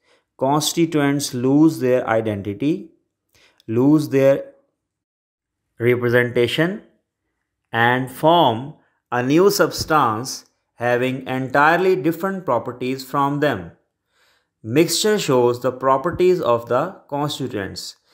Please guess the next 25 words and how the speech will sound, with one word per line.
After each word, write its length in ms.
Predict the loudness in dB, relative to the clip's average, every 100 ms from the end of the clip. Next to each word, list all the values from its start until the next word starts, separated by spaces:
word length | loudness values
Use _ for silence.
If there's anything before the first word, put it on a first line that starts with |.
| _ -8
which 220 | -6 -2
means 400 | 2 4 2 2
that 520 | 2 2 0 -6 -20 _ _ _ _
if 260 | -2 -2 0
you 160 | 4
are 280 | 4 2 0
eating 340 | -4 -2 -2 -2
an 100 | 0
ice 340 | 0 0 -2
cream, 380 | -4 -4 -4 -4
which 160 | -6 -4
is 80 |
a 80 | -4
mixture, 640 | -2 -2 0 0 0 -2 -12 _ _ -8
then 280 | -6 -4 -4
the 80 |
properties 680 | 0 0 2 0 0 0 2
of 200 | 0 -2
ice 300 | 0 0 0
cream 480 | -4 -6 -6 -6 -10 _ _ -6
are 240 | -2 -2
shows 440 | -2 0 2 2 0
by 240 | 2 2
its 220 | 2 -2 -4
components. 800 | -2 -2 -4 -6 -8 -10 -14